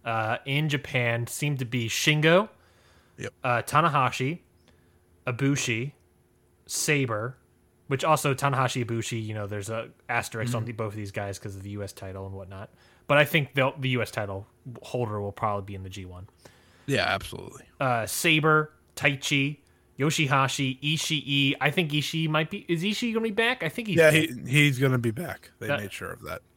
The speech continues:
Speaker 1: Yo-
Speaker 2: Goto.
Speaker 1: Goto, Chase Owens,
Speaker 2: Yoshi-
Speaker 1: like you said, Evil,
Speaker 2: Yoshihashi.
Speaker 1: uh, Evil, Great Okan, Tenzan, um, probably. Tenzan maybe in a maybe pile.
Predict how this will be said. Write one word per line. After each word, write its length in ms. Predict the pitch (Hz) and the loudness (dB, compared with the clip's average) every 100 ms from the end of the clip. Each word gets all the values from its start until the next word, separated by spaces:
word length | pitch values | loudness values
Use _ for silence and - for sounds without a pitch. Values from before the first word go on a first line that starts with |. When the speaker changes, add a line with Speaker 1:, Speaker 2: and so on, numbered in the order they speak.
| - | 0
Speaker 1:
Yo- 80 | 120 | 2
Speaker 2:
Goto. 420 | 131 123 120 120 - _ 135 | 4 4 4 0 -12 _ 0
Speaker 1:
Goto, 600 | 147 147 147 143 147 165 | 4 6 6 6 4 -2
Chase 260 | - 160 - | 2 2 4
Owens, 280 | 135 131 127 | 4 4 2
Speaker 2:
Yoshi- 60 | |
Speaker 1:
like 140 | 127 131 | 0 -2
you 60 | |
said, 440 | - 127 120 120 139 | -2 2 2 0 -4
Evil, 540 | 143 156 151 160 160 170 | -2 0 4 6 4 4
Speaker 2:
Yoshihashi. 720 | 110 117 113 - 113 117 110 _ _ _ | 0 -2 -2 -6 -4 -4 -6 _ _ _
Speaker 1:
uh, 420 | 123 113 110 107 - 147 | -2 0 0 -2 -6 -2
Evil, 540 | 156 147 156 165 185 | 0 4 6 4 2
Great 260 | 131 143 143 | 2 4 6
Okan, 640 | 139 - 139 139 139 151 - _ - | 4 4 6 6 4 -2 -10 _ -2
Tenzan, 800 | 147 147 135 143 139 143 151 147 _ _ _ _ - | 0 2 2 4 6 4 0 -6 _ _ _ _ -4
um, 600 | 123 120 120 120 120 123 - | 0 2 2 0 0 -4 0
probably. 600 | 131 127 127 131 135 156 | 2 4 2 0 0 -2
Tenzan 380 | - 208 151 | -6 -2 -2
maybe 200 | 110 101 98 | -2 -4 -6
in 60 | |
a 20 | 92 | -8
maybe 280 | 95 95 | -10 -12
pile. 300 | 92 95 95 | -12 -12 -12